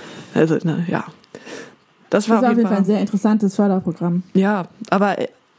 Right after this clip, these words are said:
Speaker 1: war interessant, aber ehrlich gesagt, so ein bisschen was gebracht hat schon, fand ich so an irgendwie Selbstbewusstsein, dass da jemand war und gesagt hat, „Boah, das, was ihr hier gerade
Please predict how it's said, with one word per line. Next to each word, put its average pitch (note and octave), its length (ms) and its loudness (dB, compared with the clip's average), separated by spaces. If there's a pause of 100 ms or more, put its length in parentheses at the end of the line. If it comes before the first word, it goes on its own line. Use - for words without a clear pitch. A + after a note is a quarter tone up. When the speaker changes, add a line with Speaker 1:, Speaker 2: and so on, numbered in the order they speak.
(960)
Speaker 1:
war G3 320 2
interessant, A3 440 0
aber G3 180 0
ehrlich G#3+ 260 2
gesagt, A3+ 240 -2
so G#3+ 80 0
ein F#3+ 100 2
bisschen A#3+ 400 2
was A3 140 -4
gebracht G3+ 520 -2
hat G3 380 -2 (640)
schon, A#3 400 2 (680)
fand G#3 240 0
ich G#3 140 -4
so G#3 180 2
an F#3+ 440 0 (1160)
irgendwie G3 340 2
Selbstbewusstsein, G3+ 960 0
dass F#3 160 0
da G3 80 2
jemand F#3 400 2
war F3 140 2
und G3 100 4
gesagt F#3 320 0
hat, F#3 200 0 (440)
„Boah, G3 180 4
das, F#3+ 300 -4
was F3+ 160 0
ihr G3+ 180 4
hier G3 220 0
gerade E3+ 880 0